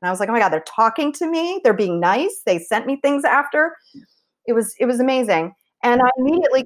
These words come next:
contacted an artist I work with who's a painter and a graffiti artist and said, uh, well, first of all, I mentioned him in her gallery to her. I recommended him. I said, "I have this artist. I think he's amazing. You know, he's in New York. Maybe, you know, you've seen his work."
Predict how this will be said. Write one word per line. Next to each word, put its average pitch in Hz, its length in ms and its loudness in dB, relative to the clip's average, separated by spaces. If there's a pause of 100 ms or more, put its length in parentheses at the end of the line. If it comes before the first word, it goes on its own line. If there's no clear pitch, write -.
(120)
contacted 233 380 0
an 240 60 -2
artist 233 400 2
I 202 80 2
work 240 220 -2
with 180 180 0
who's 196 180 -6
a 185 60 -2
painter 214 600 -4
and 185 220 -6
a 180 40 -6
graffiti 262 440 -4
artist 170 420 0
and 190 160 -8
said, 196 300 -2 (460)
uh, 233 180 0
well, 233 160 4
first - 260 0
of 311 60 6
all, 240 80 6
I 220 140 4
mentioned 247 460 -2
him 214 340 -2
in 247 160 0
her 294 160 -4
gallery 185 480 0
to 233 200 -8
her. 165 320 -6 (760)
I 170 60 -6
recommended 202 600 0
him. 165 280 -2
I 165 60 0
said, 170 140 -4
"I 170 60 2
have 165 80 -2
this 170 180 -10
artist. 214 280 0
I 185 80 -2
think 170 140 -12
he's 160 140 -12
amazing. 214 580 -2 (600)
You 226 100 -2
know, 180 120 2
he's 190 220 -4
in 208 140 0
New 220 60 0
York. 254 420 4
Maybe, 196 600 -6
you 208 80 -6
know, 185 80 -2
you've 190 200 -6
seen 175 180 -6
his 175 160 -10
work." 151 200 -2